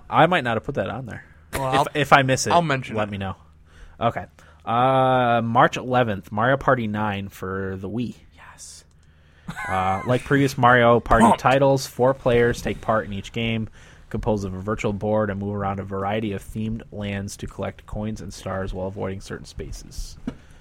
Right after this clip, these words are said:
Speaker 1: Gameplay element in one of the boards is that all four players will move around in one vehicle. Minigames will appear,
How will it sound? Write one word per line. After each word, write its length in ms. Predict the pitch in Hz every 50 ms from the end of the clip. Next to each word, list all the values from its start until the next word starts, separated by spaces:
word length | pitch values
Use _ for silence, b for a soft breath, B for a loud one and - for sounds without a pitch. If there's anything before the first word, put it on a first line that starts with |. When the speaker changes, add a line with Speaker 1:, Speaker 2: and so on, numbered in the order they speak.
| B B B B B B B B - -
Speaker 1:
Gameplay 300 | 110 117 113 - 135 117
element 340 | 113 117 117 117 117 113
in 80 | 104 104
one 120 | 104 107 110
of 60 | 101
the 60 | 104
boards 340 | 95 98 101 104 104 104 104
is 100 | 98 95
that 100 | 104 95
all 140 | 95 98 104
four 220 | - - - 107 101
players 320 | - 113 101 104 101 -
will 80 | 95 95
move 220 | 101 107 104 98
around 400 | 98 95 95 95 95 95 98 95 - - - -
in 180 | 101 98 92 95
one 180 | 95 95 95 95
vehicle. 460 | 98 123 165 190 - - - - - - _ _ _ _
Minigames 720 | 107 101 107 107 101 104 101 101 101 104 101 98 - -
will 120 | 101 98 98
appear, 540 | 90 - - 123 123 127 127 123 123 127